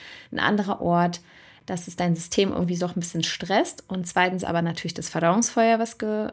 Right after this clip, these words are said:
etwas geschwächter ist. Und drittens, dass man ja auch im Urlaub oft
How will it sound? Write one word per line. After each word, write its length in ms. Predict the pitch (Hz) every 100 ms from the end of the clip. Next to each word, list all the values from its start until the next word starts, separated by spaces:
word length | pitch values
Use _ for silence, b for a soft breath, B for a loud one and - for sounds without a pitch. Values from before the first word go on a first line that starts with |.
| -
etwas 320 | 202 208 208
geschwächter 520 | - - 208 214 226
ist. 160 | 214 - B B B B
Und 240 | 202 196 196
drittens, 340 | 254 330 311
dass 180 | 214 226
man 240 | 214 208
ja 200 | 202 214
auch 140 | - -
im 100 | -
Urlaub 340 | 208 208 208 -
oft 440 | 240 - -